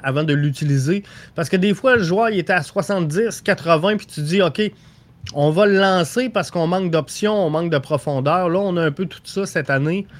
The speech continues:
Euh, s'il est pas là, on peut se débrouiller avec Bryce Duke. On peut se débrouiller avec Amala Opoku.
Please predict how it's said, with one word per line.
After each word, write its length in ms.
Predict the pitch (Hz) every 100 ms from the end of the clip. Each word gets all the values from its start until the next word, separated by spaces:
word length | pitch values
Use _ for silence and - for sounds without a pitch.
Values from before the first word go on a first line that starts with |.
| - - - -
Euh, 200 | 127 139
s'il 300 | - - 202
est 60 |
pas 180 | - 180
là, 140 | 175 196
on 140 | 185
peut 160 | 165 151
se 60 |
débrouiller 500 | 143 147 143 151 175
avec 240 | 165 147 127
Bryce 340 | 151 156 131
Duke. 360 | 143 196 196 - -
On 200 | 131 139
peut 320 | 131 170 180
se 160 | 151 175
débrouiller 800 | 147 147 143 143 156 175 202 196
avec 460 | 139 135 165 175 -
Amala 340 | 160 160 165 165
Opoku. 560 | 139 147 131 196 202